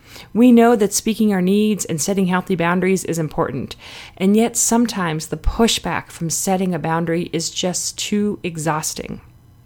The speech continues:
We know admitting we aren't as perfect as we appear and we don't have it all together is important to living happier, and yet we're scared to death to be that vulnerable. You know, I believe all of those are true. That is the crux of living happier,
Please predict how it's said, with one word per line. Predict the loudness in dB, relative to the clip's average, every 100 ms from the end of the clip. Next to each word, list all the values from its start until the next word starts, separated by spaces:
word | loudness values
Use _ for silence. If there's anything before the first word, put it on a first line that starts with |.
| -20 -20 -20 -20 -2
We | 4 6 6
know | 6 4 2 0 -2 -6
admitting | -4 2 4 6
we | 4 4
aren't | 0 -2
as | -6
perfect | -4 -4 -2 -4
as | -4 -4
we | -4
appear | -4 0 2 4 2 0 -10 -4
and | 0
we | 4
don't | 4 2
have | 0
it | 0
all | 0
together | 0 0 2 2 0
is | 0
important | 0 -2 0 0 2 0
to | -2
living | -2 -2 -2
happier, | -2 -2 -4 -6 -10 -2
and | 2 4
yet | 4 0
we're | -2
scared | -2 -2 -2 -4
to |
death | -4 0 0 -2 -8
to | -12
be | -4 -2
that | -2 -4 -4
vulnerable. | -2 0 -2 -6 -14 -20 -20 -20 _ _ -20 -20 -20 -6 2
You |
know, | 4 4
I | 0 0
believe | 0 0 2 2 0 -4 0
all | 6 6 6
of | 2
those | 0 0
are | -2
true. | -4 -2 -2 -4 -14 -20 -8
That | 0 0 2
is | -2
the | -4
crux | -6 -4 -2 -2 -2 -4
of | -4
living | -2 -2
happier, | -2 -2 -2 -4 -4